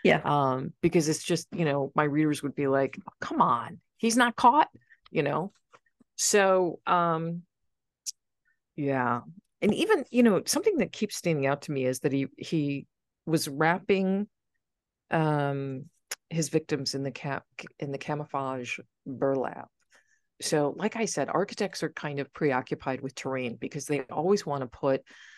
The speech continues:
Speaker 2: a building on the terrain that goes with it.
Speaker 1: Yeah.
Speaker 2: You know, otherwise it becomes an eyesore. So the landscape is something that they spend a lot of time considering, a lot of time considering. And so they're,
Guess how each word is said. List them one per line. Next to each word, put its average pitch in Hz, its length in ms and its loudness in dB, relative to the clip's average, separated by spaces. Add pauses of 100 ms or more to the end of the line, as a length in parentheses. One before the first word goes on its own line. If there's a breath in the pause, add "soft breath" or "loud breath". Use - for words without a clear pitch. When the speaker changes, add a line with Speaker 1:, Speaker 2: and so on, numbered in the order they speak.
(120)
Speaker 2:
a - 80 -4
building 139 680 0
on 147 160 0
the 156 80 0
terrain 135 640 -2 (100)
that 143 240 0 (1400)
goes 143 360 6
with - 200 -4
it. - 140 -12 (460)
Speaker 1:
Yeah. 185 160 -2
Speaker 2:
You 147 120 -2
know, 135 320 -2 (120)
otherwise 165 360 6
it 139 80 0
becomes 139 260 -4
an 131 100 0
eyesore. - 460 -4 (500 soft breath)
So 143 680 4
the 147 80 2
landscape 160 600 0
is 131 100 -4
something 139 400 -6
that 127 180 -6
they 131 540 2 (100)
spend 139 320 -2
a 135 60 0
lot 143 560 2
of 127 140 -2
time 127 460 -4
considering, 123 640 -2
a 123 80 -10
lot 147 400 4
of 123 100 -2
time - 260 -10
considering. - 600 -10 (460 soft breath)
And 156 240 2
so 170 220 8
they're, 170 260 6